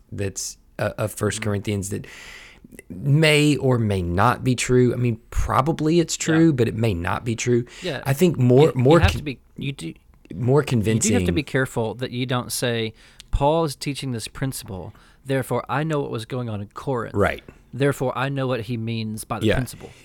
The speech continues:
Speaker 1: 'Cause at some point
Speaker 2: Th-,
Speaker 1: in
Speaker 2: that's
Speaker 1: that
Speaker 2: circular
Speaker 1: process,
Speaker 2: interpretation.
Speaker 1: yeah, in that process, you can really justify basically any t-, interpretation of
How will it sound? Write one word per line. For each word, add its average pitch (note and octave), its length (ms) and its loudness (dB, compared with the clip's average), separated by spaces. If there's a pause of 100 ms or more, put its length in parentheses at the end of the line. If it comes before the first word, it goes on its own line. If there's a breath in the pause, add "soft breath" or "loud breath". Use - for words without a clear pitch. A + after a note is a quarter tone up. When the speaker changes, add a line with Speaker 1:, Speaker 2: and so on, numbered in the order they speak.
(100)
Speaker 1:
'Cause B2+ 140 6
at G2+ 100 2
some D#3 260 4
point A2+ 360 2
Speaker 2:
Th-, B2 100 -4
Speaker 1:
in B2 40 4
Speaker 2:
that's A2+ 160 6
Speaker 1:
that A2+ 160 6
Speaker 2:
circular C#3+ 280 2
Speaker 1:
process, A2 240 4 (340)
Speaker 2:
interpretation. G#2+ 240 -4
Speaker 1:
yeah, F2+ 220 2
in A#2 120 2
that A#2 200 -2
process, G2+ 640 0
you G2+ 340 -2
can F2 480 -4
really G#2 420 2
justify F2 600 -2 (300)
basically G2+ 640 0
any F#2 180 -2
t-, - 200 -10
interpretation - 720 -8 (500 loud breath)
of F#2 360 -2